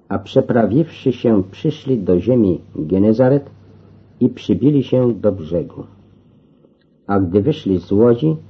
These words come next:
zaraz ci, co go poznali, obejrzawszy wszystką oną okoliczną krainę,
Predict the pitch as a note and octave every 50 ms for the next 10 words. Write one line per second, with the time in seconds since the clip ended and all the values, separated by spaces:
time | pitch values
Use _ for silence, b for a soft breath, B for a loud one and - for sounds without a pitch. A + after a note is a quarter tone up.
0 | - - - - - - - D#2+ G#2 C#3+ D3+ D3+ C3 A2+ - - - - - -
1 | - E3 E2+ D#2+ - - - - - - B2 A2+ G#2 G2 - - F#2 F2 - -
2 | F#2+ F#2+ G2 G2 G#2 A#2+ C3 C#3+ - - - - - - - - - - - -
3 | - _ - _ _ - A2 G#2+ B2 C3 A#2+ D#3 F3+ F3 - - - - A#2+ -
4 | - - F3 - - - - D3 C#3 B2+ - - - D#3 E3 D#3+ C#3+ C3 A2+ G2
5 | F#2 F2 - - - - A#2 - - G2+ A2+ C3+ - - C#3 B2+ A2 F#2+ - -
6 | F#2 F2+ F#2 G#2 A#2 C3 C#3+